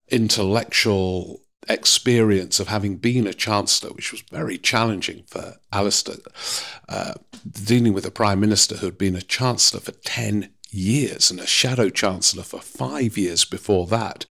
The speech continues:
He had those range of contacts across the world and, um, a very different sort of way of looking at politics.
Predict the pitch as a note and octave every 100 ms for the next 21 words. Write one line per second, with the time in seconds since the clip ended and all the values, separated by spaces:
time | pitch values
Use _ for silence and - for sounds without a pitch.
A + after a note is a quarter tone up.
0 | _ - B2+ G#2+ G2+ F2 F#2 F2+ - G2+
1 | G#2 G2+ F#2+ - - - G#2 G2 - -
2 | - - - G2 - - F2+ G2 G2 F#2+
3 | G2 F#2+ - - - - - - A2 G2
4 | F#2+ F#2 F2+ F#2 F#2+ F#2 G2 G2 - -
5 | - - G2+ F#2+ A2 G#2+ G2+ F#2 F#2 G#2
6 | - - E2+ - - F#2 E2+ F2 G#2 F#2+
7 | F2+ E2+ G2+ - A2 F#2 - - G2 G2
8 | - - - -